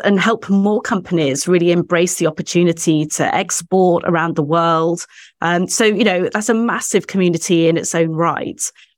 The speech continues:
Then I'm also looking at U S and Canadian investors and, you know, a different set of messages for a different audience there, because I'm trying to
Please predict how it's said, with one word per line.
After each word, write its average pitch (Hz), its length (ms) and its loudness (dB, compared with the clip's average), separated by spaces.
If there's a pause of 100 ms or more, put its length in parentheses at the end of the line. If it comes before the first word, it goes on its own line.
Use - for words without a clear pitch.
(300)
Then 240 140 2
I'm 240 80 2
also 233 280 2
looking 175 520 2
at 170 360 -4
U 175 200 4
S 175 240 -4
and 160 120 -2
Canadian 190 640 2
investors 185 880 2
and, 160 340 0 (240)
you 196 80 2
know, 175 60 2
a 151 60 -2
different 226 420 0
set 202 280 0
of 175 120 0
messages 180 680 2
for 151 200 -2
a 147 60 -2
different 196 440 -2
audience 165 520 0
there, 170 240 0
because 175 320 0
I'm 165 120 -2
trying 170 440 0
to 165 320 0